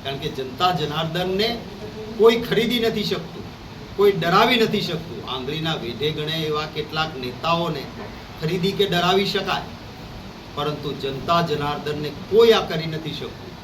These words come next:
અને એટલે લોકશાહીમાં લોકો મહાન છે. લોકો ઈચ્છે એની સરકાર બને, લોકો ઈચ્છે એટલી સીટો મળે, એટલી લીડ મળે.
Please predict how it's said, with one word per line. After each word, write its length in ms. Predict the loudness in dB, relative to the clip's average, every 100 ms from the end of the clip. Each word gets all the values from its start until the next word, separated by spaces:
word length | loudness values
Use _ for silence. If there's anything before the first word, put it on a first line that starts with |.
| -16 -10 -2
અને 140 | 2
એટલે 440 | 2 4 4 4 -2 -10 -14 -14 -8
લોકશાહીમાં 760 | -4 -2 0 0 2 2 0 -2
લોકો 520 | -4 -4 -4 6 6
મહાન 360 | 6 0 -2 -4
છે. 300 | -10 -12 -14 -16 -16 -16 -16 -8
લોકો 320 | -6 -4 -4 -4
ઈચ્છે 280 | -8 -2 0
એની 260 | 0 -2 -6
સરકાર 520 | -8 -8 -4 -2 -2
બને, 220 | -2 -4 -6 -12 -14 -14 -14 -12 -8
લોકો 400 | -6 -2 -2 0
ઈચ્છે 600 | 0 0 4 4 4 -4 -12 -14 -14 -14 -14 -14 -14 -8
એટલી 260 | -6 -4 -4
સીટો 400 | -2 0 2 2
મળે, 260 | 0 -4 -10 -12 -10 -6
એટલી 280 | -4 0 0
લીડ 420 | 4 4 4 0
મળે. 200 | -2